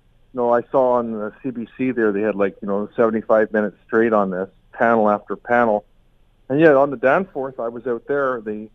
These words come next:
had, you know, two young ladies, uh, murdered in cold blood and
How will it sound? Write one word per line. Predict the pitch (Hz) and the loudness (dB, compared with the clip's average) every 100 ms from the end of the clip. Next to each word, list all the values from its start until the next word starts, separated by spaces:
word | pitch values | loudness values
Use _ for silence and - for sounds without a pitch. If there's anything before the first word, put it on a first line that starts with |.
| _ _ _ _ - | _ _ _ _ -6
had, | 113 107 113 | -6 -6 -8
you | |
know, | 110 | -8
two | 107 - | -6 -8
young | 120 120 113 | 0 0 2
ladies, | 117 117 110 - | 0 0 -4 -4
uh, | 117 107 | 0 2
murdered | 101 117 123 120 107 | 2 2 2 0 -4
in | 104 | -6
cold | - 117 104 | 2 2 4
blood | 113 131 135 | 4 4 4
and | 101 95 | -2 -8